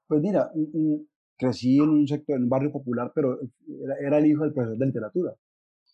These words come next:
Claro, en mi casa, eh, faltaban muchas cosas, pero sobraban libros. En mi casa había biblioteca. Era un barrio popular, pero había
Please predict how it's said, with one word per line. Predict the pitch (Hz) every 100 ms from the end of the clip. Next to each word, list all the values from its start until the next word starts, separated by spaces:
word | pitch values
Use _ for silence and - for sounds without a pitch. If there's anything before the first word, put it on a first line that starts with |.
| _
Claro, | - 147
en | 135
mi | 127
casa, | 127 120 147 151 139 117 104 _ _ _ _
eh, | 131 123 123
faltaban | 127 135 143 147 151
muchas | 156 156 143
cosas, | - 139 135 -
pero | - 143
sobraban | 131 127 123 131
libros. | 131 110 - - _ _ _ _
En | 127
mi | 123
casa | 117 135
había | 131
biblioteca. | 131 127 110 117 - - -
Era | 123
un | 131
barrio | 135 135
popular, | 135 117 117 123
pero | 123
había | 113 113